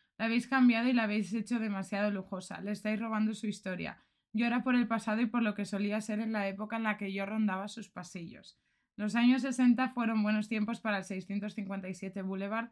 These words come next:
cuando yo corría de habitación en habitación, imaginando la vida que los ricos habitantes tendrían allí.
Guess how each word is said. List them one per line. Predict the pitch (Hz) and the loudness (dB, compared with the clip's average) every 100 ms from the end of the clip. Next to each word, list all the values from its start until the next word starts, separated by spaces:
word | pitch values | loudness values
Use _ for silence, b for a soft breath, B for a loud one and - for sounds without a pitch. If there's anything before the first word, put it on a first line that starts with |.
| b b - | b b -6
cuando | 214 208 | 0 2
yo | 208 214 | 2 0
corría | 208 226 220 | 0 0 0
de | |
habitación | 208 190 190 190 | -2 -4 -6 -6
en | 190 208 | -2 -2
habitación, | 196 185 - 190 220 247 | -4 -8 -10 -4 -2 -2
imaginando | 220 220 202 196 196 220 | 0 -2 -2 -4 -2 -2
la | 240 | -2
vida | 202 208 214 | -2 -2 -4
que | 214 | -4
los | 190 180 | -6 -8
ricos | 185 208 214 | -10 -8 -6
habitantes | 190 185 180 185 208 - _ _ - | -6 -6 -8 -8 -10 -12 _ _ -10
tendrían | 185 180 185 170 | -6 -4 -2 -2
allí. | 156 156 - | -6 -8 -14